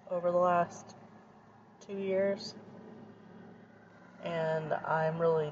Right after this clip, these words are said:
thankful for anybody who has come and gone out of my life. Every person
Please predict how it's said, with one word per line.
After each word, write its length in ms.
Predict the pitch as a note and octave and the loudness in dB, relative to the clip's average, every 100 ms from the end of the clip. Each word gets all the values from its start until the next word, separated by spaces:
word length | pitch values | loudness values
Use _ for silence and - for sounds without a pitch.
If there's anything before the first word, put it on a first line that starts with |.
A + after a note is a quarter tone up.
| - | 0
thankful 720 | D3 D#3 - D#3+ D#3 D#3+ E3+ - - - - - | 0 0 0 4 6 4 0 -12 -20 -20 -14 -4
for 580 | D#3 D#3 D3+ C#3+ D3 - - - - - - - - - - - - | 0 2 4 4 2 -4 -18 -20 -20 -20 -20 -20 -20 -20 -20 -20 -14
anybody 520 | E3 E3 D#3+ D#3 D3+ D#3+ | -10 -4 2 4 2 -4
who 120 | D#3+ | -6
has 300 | D#3 D#3 D3+ | 0 2 2
come 380 | - F3+ E3+ D#3+ | 0 -2 0 0
and 120 | D#3 | -2
gone 240 | D#3 D#3+ D#3 | 2 4 4
out 140 | D#3 | 4
of 60 | D3+ | 2
my 160 | D3 D3 | 2 4
life. 380 | D3 C#3+ D3 - - - - - - - - - - - - - - - - - - - - - - - - - - - - - - - - - - - - - - - - - | 4 4 2 -4 -16 -20 -20 -20 -20 -20 -20 -20 -20 -20 -20 -20 -20 -20 -20 -20 -20 -20 -20 -20 -20 -20 -20 -20 -20 -20 -20 -20 -20 -20 -20 -20 -20 -20 -20 -20 -20 -20 -16 0
Every 320 | E3 E3+ G3+ | 2 4 2
person 840 | G3+ F3+ E3+ - F#3+ F#3 F#3 F#3+ | 2 2 2 2 2 4 4 2